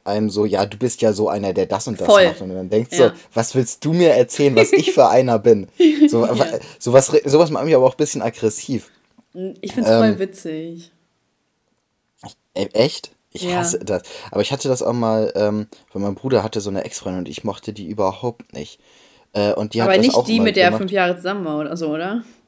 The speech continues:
Speaker 1: Nee, nee, die dav-,
Speaker 2: Okay.
Speaker 1: die davor.
Speaker 2: Hm, ah ja.
Speaker 1: Ähm, und die hat das auch immer gemacht, hat auch mal so getan, als ob die alle kennt. Und das hat sie einfach wirklich bei allen gemacht. Das hat sie sogar bei Armani gemacht. So, Armani ist ja so eine, <laughs> so,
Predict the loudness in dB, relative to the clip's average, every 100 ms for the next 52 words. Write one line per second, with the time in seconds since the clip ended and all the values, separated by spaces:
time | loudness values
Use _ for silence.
0 | _ _ _ _ -12 -8 -4 -4 -6 -12
1 | _ _ -8 -6 -8 -14 -20 -14 -6 -6
2 | -4 -2 -2 -4 _ _ _ -12 -10 -12
3 | -18 _ -14 -12 -14 _ _ -4 0 0
4 | -2 -8 _ _ _ _ _ _ _ -2
5 | 0 -2 -6 -12 -14 -2 -2 -2 0 -2
6 | -2 -4 -4 -6 -4 -2 -2 -4 -4 -6
7 | -10 -10 -6 -6 -8 -8 -6 -4 -4 -4
8 | -6 -8 -10 -20 -20 -18 -8 -6 -4 -6
9 | -6 -6 -4 -6 -6 -8 -6 -6 -2 0
10 | 0 -2 -6 -8 -12 -12 -8 -2 0 0
11 | -2 -2 -2 -4 -6 -8 -12 -12 -10 -8
12 | -10 -8 -2 0 2 0 0 0 0 0
13 | -2 0 2 6 6 8